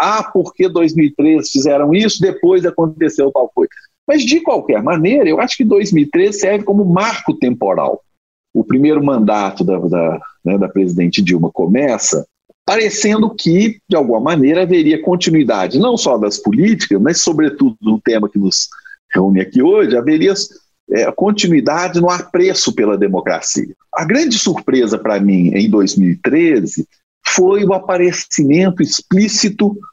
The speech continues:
da demanda pela volta dos militares. E, para mim, isso é o que houve de mais chocante. Esses grandes movimentos de massa são difíceis de,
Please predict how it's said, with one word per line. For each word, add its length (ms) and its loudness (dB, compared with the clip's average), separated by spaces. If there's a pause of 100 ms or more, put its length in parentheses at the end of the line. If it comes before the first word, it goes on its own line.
(200)
da 140 -2
demanda 800 0 (960)
pela 180 0
volta 360 -2
dos 100 -2
militares. 720 0 (420)
E, 360 0
para 160 -4
mim, 160 2
isso 180 0
é 40 2
o 60 -2
que 200 -2
houve 240 2
de 100 0
mais 240 0
chocante. 800 -4 (140)
Esses 160 -2
grandes 400 0
movimentos 560 0
de 100 0
massa 380 0
são 320 0
difíceis 640 0
de, 240 -2